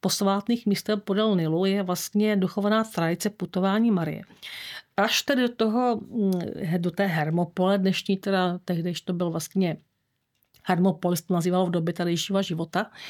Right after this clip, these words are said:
To řekla, už to obsadili tehdy, že jo, tu Egypt, střední Egypt. A tady dříve bylo vlastně prastaré centrum toftových mysterií. Boha, vlastně boha Tofta. My vím, že boh, Bůh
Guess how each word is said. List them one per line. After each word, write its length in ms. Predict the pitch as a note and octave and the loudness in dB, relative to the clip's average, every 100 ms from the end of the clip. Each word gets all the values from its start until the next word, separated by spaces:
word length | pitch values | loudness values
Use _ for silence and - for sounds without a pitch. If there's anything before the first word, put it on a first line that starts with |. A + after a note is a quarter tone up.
| - - | -16 -6
To 180 | E3+ E3 | -4 -2
řekla, 260 | F3+ F3+ | -2 0
už 100 | F3+ | 0
to 120 | - | -2
obsadili 400 | F#3+ - F3 E3+ | -6 -4 -2 0
tehdy, 300 | F3 F3+ F#3 | -2 -2 -2
že 80 | F3+ | -2
jo, 60 | F#3 | -4
tu 180 | - G3+ | -6 -6
Egypt, 260 | F#3+ F#3 G3 | -4 -4 -4
střední 380 | - F#3+ G3 | -4 -2 -2
Egypt. 280 | G3+ G3+ G#3 A3 | -2 -4 -4 -4
A 40 | |
tady 240 | - G#3+ | 0 0
dříve 280 | G#3 G#3 A3 | 2 0 0
bylo 280 | G3+ G#3+ A3 - - - - | 2 2 0 -4 -12 -12 -4
vlastně 580 | F3+ - A3 A3+ G#3+ G3 | -4 0 2 4 4 2
prastaré 460 | F#3+ F3+ - G#3 G#3+ | -2 -2 -2 -2 0
centrum 760 | - F#3+ F#3 G3+ G#3 G3+ G3+ - | 2 2 2 2 2 2 -2 -4
toftových 580 | F3+ - F#3+ F#3 G3 F3 | -4 -2 -2 0 0 -2
mysterií. 600 | - - F3 D#3 D#3+ D#3 - | -4 -2 -4 -2 -4 -8 -10
Boha, 220 | E3 F3 _ | -8 -8 _
vlastně 240 | G3 - E3+ | -10 -4 -2
boha 260 | E3+ D#3 | -2 -2
Tofta. 420 | D#3+ D3+ - F3 F3 - - - _ | -4 -6 -6 -6 -6 -10 -16 -16 _
My 80 | F3 | 0
vím, 160 | E3+ F3 | 2 2
že 100 | E3+ | 2
boh, 220 | D#3+ D3+ - | 0 -2 -2
Bůh 300 | E3+ F#3 - | 0 0 -2